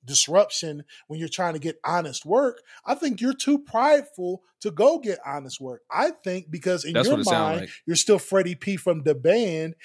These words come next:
Speaker 2: Yep.
Speaker 1: and you shouldn't be
Speaker 2: Yep.
Speaker 1: at the Walmart warehouse.
Speaker 2: Mm-hmm.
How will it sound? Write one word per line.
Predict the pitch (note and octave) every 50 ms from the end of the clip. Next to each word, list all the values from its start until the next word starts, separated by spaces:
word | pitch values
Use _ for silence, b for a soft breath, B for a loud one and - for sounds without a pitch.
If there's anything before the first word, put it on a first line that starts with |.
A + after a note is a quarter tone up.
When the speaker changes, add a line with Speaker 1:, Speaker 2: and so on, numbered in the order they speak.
| B
Speaker 2:
Yep. | G#3 G#3+ G#3+ -
Speaker 1:
and | D#3+ E3+ C#3+
you | D3+ G3+ A3+ A3
shouldn't | G3 - - - A#3 A#3 A3 G#3 G#3+ G#3 G3 E3 D3 C3 C#3 C3+
be | C3 B3+ C#4+ C#4+ C4+ B3
Speaker 2:
Yep. | G#3+ F3+ C#3 b b b b b -
Speaker 1:
at | E3+ F3+ - -
the | F3+ E3+ D#3 C3+ _ _ _ _ _ - B2+ B2 B2+
Walmart | F3+ G3 F#3+ F3+ E3+ E3 E3+ F3 E3 D#3 C3+ B2
warehouse. | C3+ E3 E3+ D#3+ D3 C3 - C#3 C3+ A2 F#2+ - - - - - - -
Speaker 2:
Mm-hmm. | A#2 A#2 A2+ A#2 B2 B2